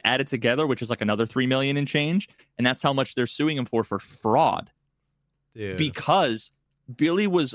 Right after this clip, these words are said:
Speaker 1: a part of, I don't, I don't remember the details off the top of my head. So if you're playing, if you're watching this in court now,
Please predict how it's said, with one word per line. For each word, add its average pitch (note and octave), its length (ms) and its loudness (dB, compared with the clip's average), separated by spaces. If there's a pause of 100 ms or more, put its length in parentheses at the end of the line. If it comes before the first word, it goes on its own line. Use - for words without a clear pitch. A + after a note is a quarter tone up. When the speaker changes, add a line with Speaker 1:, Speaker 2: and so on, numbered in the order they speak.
(120)
Speaker 1:
a C#3 100 2
part - 540 0
of, B2 280 2
I C#3+ 80 4
don't, F#3+ 260 0
I C3+ 100 2
don't C#3+ 120 0
remember C#3+ 180 2
the A#2+ 60 2
details B2+ 340 0
off A#2 140 0
the A#2+ 60 -6
top A#2 200 0
of A2 60 0
my G#2 100 2
head. A2 300 -2 (1040)
So A#2 120 2
if G#2 160 -2
you're G#2 160 2
playing, A2+ 360 0
if - 120 -4
you're B2 80 2
watching B2 260 2
this A2+ 140 -2
in A2 80 -2
court - 300 0
now, G#2 400 0